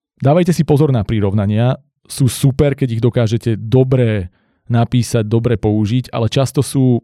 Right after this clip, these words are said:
veľmi, ako to nazvať, neoriginálne a ešte aj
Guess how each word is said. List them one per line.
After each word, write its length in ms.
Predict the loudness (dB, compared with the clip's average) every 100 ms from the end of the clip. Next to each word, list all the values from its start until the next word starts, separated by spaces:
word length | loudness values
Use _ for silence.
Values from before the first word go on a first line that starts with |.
| -6
veľmi, 760 | -2 0 2 2 0 0 -4 -8 _ _ _ _ _ _ _ -14 -12
ako 160 | -4 -2 0
to 20 |
nazvať, 280 | -2 -2 -2
neoriginálne 960 | 0 2 2 2 0 0 0 0 0 -2 _ -10
a 60 | -4
ešte 280 | -2 0 0
aj 120 | -2